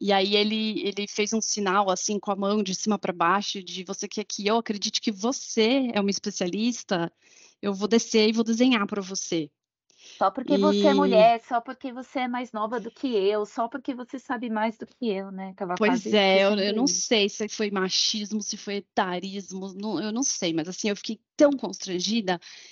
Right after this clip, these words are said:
Speaker 1: e aquilo, eu, eu, eu lembro de eu sentir o meu rosto ficando vermelho, aquilo mexeu muito comigo, mas eu falei: "Eu não vou me deixar abalar."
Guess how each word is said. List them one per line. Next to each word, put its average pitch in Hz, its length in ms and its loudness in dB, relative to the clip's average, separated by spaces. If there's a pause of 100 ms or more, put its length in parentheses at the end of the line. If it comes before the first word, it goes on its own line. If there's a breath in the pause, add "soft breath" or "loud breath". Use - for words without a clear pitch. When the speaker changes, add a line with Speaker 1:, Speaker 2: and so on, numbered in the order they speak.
(120)
Speaker 1:
e 208 80 2
aquilo, 240 280 -2 (120)
eu, 220 200 -4
eu, 214 140 -2 (120)
eu 214 140 -4
lembro 233 200 0
de 220 80 -4
eu 226 60 0
sentir 220 480 -2
o 233 60 0
meu 226 100 -2
rosto 220 300 -4
ficando 226 240 -6
vermelho, 214 640 2
aquilo 214 220 -6
mexeu 214 240 -4
muito 233 200 -6
comigo, 226 320 -6
mas 220 160 -4
eu 233 60 -6
falei: 233 200 -4
"Eu 220 40 -2
não 226 120 0
vou 262 100 0
me 277 80 4
deixar 262 260 2
abalar." 226 640 0